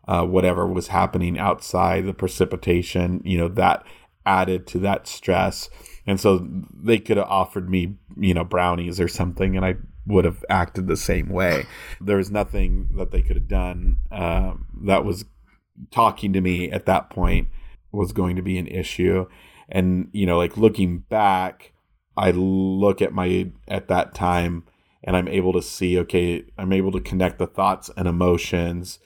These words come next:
but the people around me weren't able to.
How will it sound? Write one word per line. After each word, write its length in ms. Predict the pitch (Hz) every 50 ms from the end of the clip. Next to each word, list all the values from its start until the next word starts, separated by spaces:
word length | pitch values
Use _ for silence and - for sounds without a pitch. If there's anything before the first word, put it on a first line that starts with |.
| _ _ _ _ _ _ _ _ _ _ -
but 580 | - 98 98 - - 101 92 90 - - - _ _ _ _ _ _ -
the 180 | 101 95 95 -
people 400 | - 107 98 - - 90 87 85
around 420 | 85 90 90 90 87 87 85 87
me 340 | 87 85 85 85 87 - - -
weren't 360 | - 95 92 87 90 - -
able 320 | - 92 - - 98 - -
to. 420 | - - - - - - 98